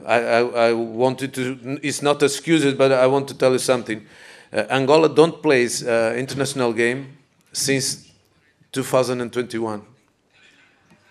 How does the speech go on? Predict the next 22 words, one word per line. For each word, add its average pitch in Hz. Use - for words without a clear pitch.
And 123
then 143
we 143
came 143
to 139
here 151
and 143
show 143
a 127
little 143
bit 143
what 135
you 131
can 123
do 131
with, 117
with, 131
uh, 123
one 131
of 123
the 120
best, 120